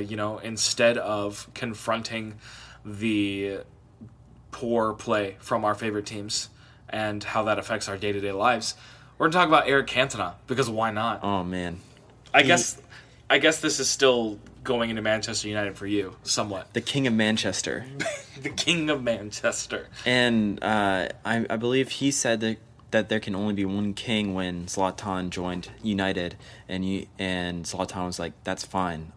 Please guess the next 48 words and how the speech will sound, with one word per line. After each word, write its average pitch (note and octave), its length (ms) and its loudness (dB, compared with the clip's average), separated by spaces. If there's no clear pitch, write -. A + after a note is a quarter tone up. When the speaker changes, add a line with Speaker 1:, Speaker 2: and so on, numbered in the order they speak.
Speaker 2:
I'm F#2+ 120 -2
going F2+ 200 -4
to E2+ 40 -6
be F2+ 120 -4
the D#2+ 80 -6
god D#2+ 340 -2
of E2 140 -16
Manchester." - 680 -10
<laughs> - 1400 2
Real A2+ 280 4
Zlatan-esque. G2 1000 2
Speaker 1:
Zlatan C#3 360 6
was C#3+ 120 6
Speaker 2:
Peak D3 140 10
Speaker 1:
there C#3 80 6
for A#2+ 60 0
Speaker 2:
Zlatan. G2 560 4
Speaker 1:
two F3+ 200 -8
seasons? B3+ 680 -6
Speaker 2:
Yeah, - 240 2
two - 200 -2
seasons. F#3+ 560 -2
Speaker 1:
Two G#3 100 2
seasons. F3 380 2
Speaker 2:
I C#3 80 4
mean, C#3+ 180 4
he C#3+ 100 -4
played D3 220 6
Speaker 1:
Won G3 40 6
a - 20 6
Speaker 2:
for E3 60 8
a D3 40 10
Speaker 1:
League - 200 6
Cup. E3+ 120 10
Speaker 2:
season D3 340 4
and B2 160 0
a G2+ 60 2
half A2 380 0
because A2 300 -6
he G2 480 0
tore F#2+ 320 -6
his F2+ 160 -6
A E2+ 100 -8
C E2 240 -6
L. E2 280 -4
Speaker 1:
Won D#3+ 180 0
a F3+ 40 2
Europa D3+ 640 0